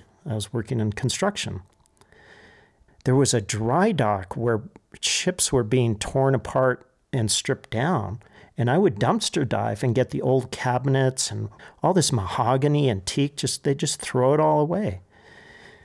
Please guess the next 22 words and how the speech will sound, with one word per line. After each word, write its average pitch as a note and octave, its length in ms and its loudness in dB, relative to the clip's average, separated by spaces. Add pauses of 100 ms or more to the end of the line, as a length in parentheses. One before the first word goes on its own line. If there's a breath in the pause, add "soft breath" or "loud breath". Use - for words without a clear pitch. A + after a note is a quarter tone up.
(220 loud breath)
And C#3 160 4
I D3 80 4
would D3 220 4
mill D3 360 6
it D3 180 2
down, C3+ 420 4
I'd A2+ 180 0 (640)
cut C#3 260 0
it C3 260 2
and A2+ 420 -4
reuse B2+ 580 0
it C3 120 -4
for B2 120 -4
my B2+ 220 2
boat. A#2 340 -4
So - 160 0
the, B2+ 280 2
the B2 140 0
entire F3 460 0
boat C3 500 2 (460)
got A2+ 200 -2
remodeled A#2+ 760 0